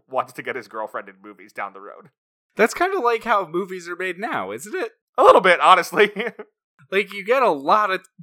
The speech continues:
Speaker 2: production cards at the openings of movies.
Speaker 1: Yeah.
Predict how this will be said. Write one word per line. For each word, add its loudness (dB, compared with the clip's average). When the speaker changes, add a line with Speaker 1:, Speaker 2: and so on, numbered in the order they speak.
Speaker 2:
production 0
cards -2
at -20
the -4
openings -6
of -18
movies. -12
Speaker 1:
Yeah. -4